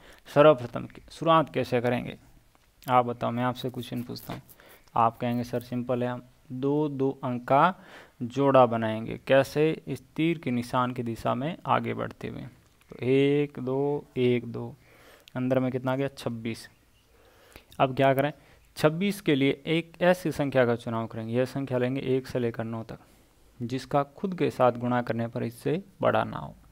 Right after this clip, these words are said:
लगाओ दिमाग। तो मैंने एक गुणा एक, दो गुणा दो, तीन गुणा तीन, चार गुणा चार,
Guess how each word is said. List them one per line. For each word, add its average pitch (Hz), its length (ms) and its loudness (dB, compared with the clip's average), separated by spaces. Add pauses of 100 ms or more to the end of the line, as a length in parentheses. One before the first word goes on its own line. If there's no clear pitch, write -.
(100)
लगाओ 127 280 6
दिमाग। 131 280 -2 (1040)
तो 123 100 4
मैंने 123 320 4
एक 139 260 6
गुणा 123 260 4
एक, 127 400 4
दो 123 240 2
गुणा 120 300 2
दो, 120 300 2
तीन 123 360 -2
गुणा 117 220 0
तीन, 120 340 -2
चार 120 320 6
गुणा 117 240 -2
चार, 120 380 -2